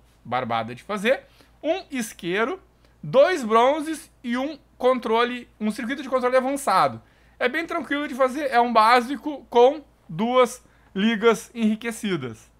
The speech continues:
Tranquilo de fazer também. Eu já deixei isso aqui tudo prontinho.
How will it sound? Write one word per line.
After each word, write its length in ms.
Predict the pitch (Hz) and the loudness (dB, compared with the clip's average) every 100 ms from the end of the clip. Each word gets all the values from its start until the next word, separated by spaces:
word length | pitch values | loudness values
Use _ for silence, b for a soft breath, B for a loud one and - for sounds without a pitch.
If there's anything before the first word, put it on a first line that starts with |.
| - | -8
Tranquilo 460 | 349 392 339 339 | -8 -4 -2 -2
de 100 | 330 | -4
fazer 280 | - 277 247 | -6 -4 -6
também. 340 | - 269 131 - b b - | -8 -8 -8 -14 b b -8
Eu 100 | 160 | -2
já 100 | 240 | -2
deixei 240 | 262 269 | -2 -8
isso 100 | 240 | -8
aqui 140 | 240 | -10
tudo 240 | 254 302 359 | -8 -6 -6
prontinho. 580 | 349 277 - 202 247 | -4 -6 -4 -4 -4